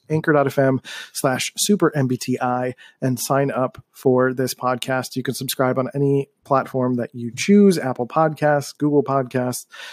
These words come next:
Stitcher, Podbean, et cetera. There's also a support the show button that you can, uh, click to leave a monetary donation. Uh, be sure to check out and learn about me at C note dot media. You can check out all my other courses if,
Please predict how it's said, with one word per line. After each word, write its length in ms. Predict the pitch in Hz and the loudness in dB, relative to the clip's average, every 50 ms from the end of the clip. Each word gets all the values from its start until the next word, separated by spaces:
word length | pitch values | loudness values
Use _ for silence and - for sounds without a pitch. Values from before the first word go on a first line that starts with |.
| - - | -20 -18
Stitcher, 640 | - - - 143 131 - - 139 131 123 123 120 - _ | -14 2 4 4 4 6 4 4 4 4 2 0 -2 _
Podbean, 580 | - 139 135 127 123 120 113 120 120 123 117 113 _ - | -4 -2 0 0 0 -2 -4 -4 -4 -4 -4 -6 _ -10
et 120 | 123 - | -10 -8
cetera. 500 | - - 117 117 - - 139 131 123 120 _ - - - - _ | -6 -6 -4 -6 -4 -2 -2 -2 -2 -2 _ -12 -20 -20 -16 _
There's 160 | - 143 135 156 | 2 4 4 4
also 260 | 160 147 - 156 143 | 2 2 4 4 4
a 60 | 135 | 4
support 360 | - 143 131 - 151 135 - | 4 0 -2 2 0 0 2
the 100 | - 123 | 0 -2
show 320 | - - - - 135 143 143 | -2 -2 0 2 2 2 4
button 360 | 135 135 139 156 165 165 156 _ - - - _ _ 143 | 2 0 0 0 -2 -4 -4 _ -16 -20 -20 _ _ -4
that 200 | 135 123 120 131 | -2 -2 -2 -2
you 120 | 131 123 | -6 -6
can, 280 | - 131 127 127 123 117 | -4 -4 -2 -2 -2 -2
uh, 220 | 113 120 117 113 | -2 -4 -4 -6
click 360 | _ - - 165 160 - - - | _ -4 -4 -4 -4 -4 -10 -10
to 320 | - 147 131 127 123 120 | -4 0 2 2 2 2
leave 220 | 120 127 120 117 | 2 0 0 0
a 80 | 120 117 | -2 -2
monetary 560 | 113 120 123 123 123 123 - - 127 120 117 | -2 -2 -2 -2 -2 -4 -4 -4 -4 -4 -4
donation. 580 | 113 117 117 123 139 160 156 - 185 185 196 - - - - - _ - | -4 -4 -2 0 0 0 2 2 2 2 2 0 -4 -16 -20 -20 _ -2
Uh, 180 | - 127 127 | 0 0 2
be 120 | 117 143 139 | 2 0 0
sure 180 | - - 151 | 2 2 2
to 80 | 139 127 | 0 0
check 280 | - - 147 139 - 143 | 0 0 -2 0 2 2
out 120 | 135 135 | 0 0
and 120 | 131 135 | 0 2
learn 180 | 139 139 139 135 | 2 4 4 4
about 240 | 127 131 127 120 131 | 4 2 2 2 4
me 200 | 139 143 147 143 | 4 4 4 4
at 100 | 123 - | 2 0
C 160 | - 143 139 | 0 0 2
note 180 | 131 127 120 - | 2 2 2 2
dot 180 | 135 120 120 | 0 0 2
media. 360 | 139 139 143 147 147 143 143 | 2 0 2 4 4 4 4
You 140 | 139 131 120 | 4 2 0
can 100 | 113 117 | -2 -4
check 200 | - - 127 - | -6 -6 -6 -4
out 80 | 123 120 | -2 -2
all 120 | 117 117 | 0 0
my 120 | 117 117 117 | -2 -2 -4
other 160 | 117 117 117 | -4 -4 -6
courses 460 | - - 180 170 - - 156 143 131 | -2 0 0 0 2 0 0 0 0
if, 120 | 120 - | -2 -4